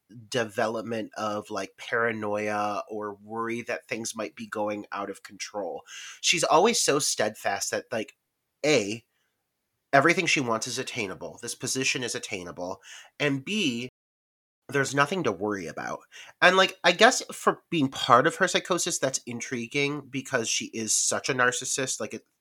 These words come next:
in her mind, things are always gonna go her way. But considering, like, the complexity and severity of what's going on around her, for her not to ever have any sense of, like, worry or fear that, that things are starting to unravel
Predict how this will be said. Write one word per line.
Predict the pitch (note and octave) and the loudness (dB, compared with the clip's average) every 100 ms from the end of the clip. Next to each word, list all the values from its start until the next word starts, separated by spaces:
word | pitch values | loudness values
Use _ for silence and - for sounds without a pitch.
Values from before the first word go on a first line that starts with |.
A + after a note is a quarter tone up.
| - | -6
in | C#3 | -2
her | C3 | 0
mind, | B2 B2 A#2+ | 2 0 0
things | A#2 | -4
are | G#2 | 0
always | - G#2+ G#2+ | 2 0 0
gonna | G#2+ | -2
go | G#2 G#2 | 2 2
her | G#2+ G2 | 2 0
way. | F2+ E2+ G#2+ - - - - - | 0 -2 -4 -6 -16 -14 -16 2
But | E3 D3 - | 4 4 2
considering, | E3+ D#3+ F#3 G#3+ A#3+ | -6 -2 0 0 2
like, | G3 D3+ - | 2 0 -4
the | B2+ | -6
complexity | - A#2 - A#2 A2+ - C3 C3 B2+ C3 - | -4 -6 2 2 2 -4 -2 -2 -2 -4 -4
and | A#2+ | -4
severity | A#2+ B2 A2+ A2+ A2+ A#2+ C3+ C3+ | -2 -2 -2 -2 0 0 0 0
of | - G#2 | -2 -6
what's | G2 A2+ - | -2 -2 -2
going | - A#2+ G2 | 0 0 0
on | F2+ F#2 | -4 -2
around | A#2+ C3+ C#3 D3 | 2 4 4 2
her, | D#3 D#3 - - - - | 2 2 -2 -16 -16 -2
for | - | 0
her | - G3 B3+ | 2 4 2
not | C4+ G#3+ | 4 4
to | F#3+ - | 4 0
ever | B2+ C3 C#3+ | 0 2 -2
have | - C#3+ C3 - | 2 4 2 2
any | A#2 B2+ | -4 -2
sense | B2+ B2+ A#2 | -2 -2 -2
of, | - G#2+ | -4 -4
like, | G2 G2 | -6 -6
worry | - G2+ G#2+ G#2+ G#2+ G#2+ | -12 -10 -6 -2 -2 -4
or | G#2+ G#2+ | -4 -6
fear | G#2+ - G2 G2+ G2+ | -6 -10 -6 -4 -4
that, | - - _ | -8 -10 _
that | A2+ - | -8 -4
things | A#2+ A2+ | -4 -4
are | A2+ | -4
starting | - G#2 G2+ | -2 -2 -2
to | A2 G#2 | -6 -10
unravel | F#2 - A2+ G#3+ B2 G2+ | -8 0 4 4 4 -2